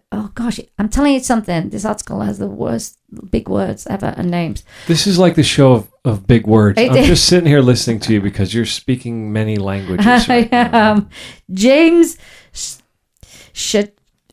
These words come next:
Speaker 1: Chateautel.
Speaker 2: Chatar.
Speaker 1: No, it's not Chatar. That's my friend from Flavor of Love, and that's a whole other story, V H one. Anyway, she loves dogs too.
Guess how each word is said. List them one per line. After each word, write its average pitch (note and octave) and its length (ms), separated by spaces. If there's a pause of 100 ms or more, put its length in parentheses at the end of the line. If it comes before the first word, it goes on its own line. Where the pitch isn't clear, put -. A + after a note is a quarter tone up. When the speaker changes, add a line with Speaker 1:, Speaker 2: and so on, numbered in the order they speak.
Speaker 1:
Chateautel. B3+ 920 (580)
Speaker 2:
Chatar. B2 600 (240)
Speaker 1:
No, G#3 180
it's - 160
not E3+ 140
Chatar. F3 420
That's - 160
my E3 140
friend E3 340
from D#3+ 240
Flavor E3+ 380
of D#3 120
Love, D#3 300
and D#3 80
that's - 160
a E3+ 60
whole D#3+ 180
other D#3 140
story, D3 320
V C#3+ 180
H - 180
one. B2+ 200 (280)
Anyway, A3+ 360
she F3+ 160
loves D3+ 180
dogs C3 220
too. G2 160